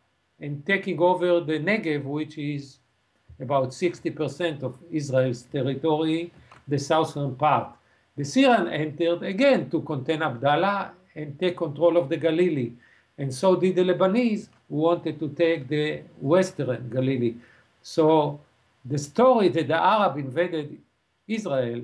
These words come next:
in order to help the Palestinian Arab is nonsense. They invaded Israel in order to destroy it, or at least reduce it to the minimum side and take for themselves whatever they could from mandatory Palestine.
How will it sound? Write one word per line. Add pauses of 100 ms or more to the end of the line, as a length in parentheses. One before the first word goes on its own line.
(140)
in
order
to
help
the
Palestinian
Arab
is
nonsense. (340)
They
invaded
Israel
in
order
to
destroy
it, (960)
or
at
least (160)
reduce
it
to
the
minimum
side
and
take
for
themselves (440)
whatever
they
could
from
mandatory
Palestine.